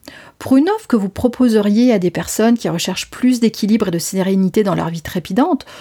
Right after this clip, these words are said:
vous pourriez choisir consciemment la carte du deux de denier. Tout comme le personnage représenté dans la carte du deux de denier, les personnes débordées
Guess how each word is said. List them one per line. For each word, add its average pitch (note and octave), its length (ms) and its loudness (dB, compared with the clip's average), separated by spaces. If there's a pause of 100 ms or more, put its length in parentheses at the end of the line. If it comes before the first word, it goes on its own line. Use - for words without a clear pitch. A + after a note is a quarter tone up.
(100)
vous A#3+ 80 0
pourriez E4+ 240 2
choisir G#3 460 -2
consciemment A3+ 800 -2 (400)
la C4 160 2
carte - 380 -4
du G#3 160 0
deux A3 120 4
de G3 100 4
denier. E3 380 -2 (920)
Tout F#4+ 140 2
comme A3+ 160 2
le G3 80 0
personnage G#3+ 500 0
représenté F#3+ 480 -2
dans A3 80 2
la F3 100 0
carte A3+ 280 0
du F#3 180 -4
deux A3 200 0
de F#3+ 100 -2
denier, F3 420 -2 (440)
les G#3+ 100 4
personnes A3+ 420 0
débordées G#3+ 600 2